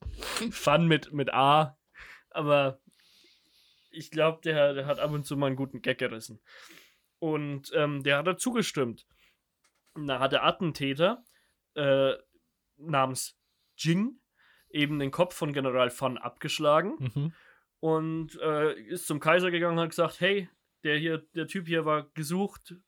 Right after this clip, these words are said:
Speaker 1: l-, lebendig oder tot, ich bring dir seinen Kopf.“
Speaker 2: <laughs>
Speaker 1: Und, ähm, hat das eben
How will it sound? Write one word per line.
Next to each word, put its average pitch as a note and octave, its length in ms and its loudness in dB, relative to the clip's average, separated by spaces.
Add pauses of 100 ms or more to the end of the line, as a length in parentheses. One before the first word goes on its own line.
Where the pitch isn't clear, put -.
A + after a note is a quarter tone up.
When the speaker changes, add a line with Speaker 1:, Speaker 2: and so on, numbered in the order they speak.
(180)
Speaker 1:
l-, C#3 320 -10
lebendig E3 480 -2
oder D3+ 160 -2
tot, E3 300 -2
ich C#3 140 -8
bring D3 160 -4
dir D3 120 -4
seinen C3 180 -6
Kopf.“ - 340 -10 (400)
Speaker 2:
<laughs> - 800 -6
Speaker 1:
Und, C#3+ 720 -2
ähm, C3 540 0
hat C#3 180 -6
das E3 140 -4
eben E3 580 -4